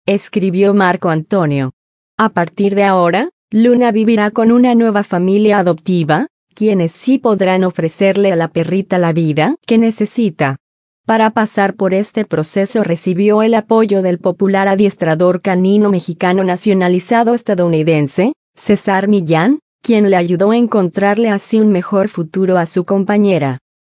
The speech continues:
"Decidí permitirle vivir una realidad mejor para ella, aunque mi corazón me duela, pues la amo y la extrañaré siempre",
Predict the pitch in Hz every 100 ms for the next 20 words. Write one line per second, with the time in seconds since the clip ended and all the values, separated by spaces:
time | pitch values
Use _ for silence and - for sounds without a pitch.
0 | _ - 202 226 - 190 220 220 202 208
1 | - 208 196 185 175 180 208 208 208 190
2 | 185 160 151 160 190 214 196 - 190 175
3 | 180 170 165 151 160 220 - _ 202 214
4 | 202 196 190 185 185 170 - 190 190 180
5 | 170 175 170 160 254 - _ - 214 208
6 | 196 180 185 185 170 170 - 196 214 196
7 | 208 233 214 190 151 165 240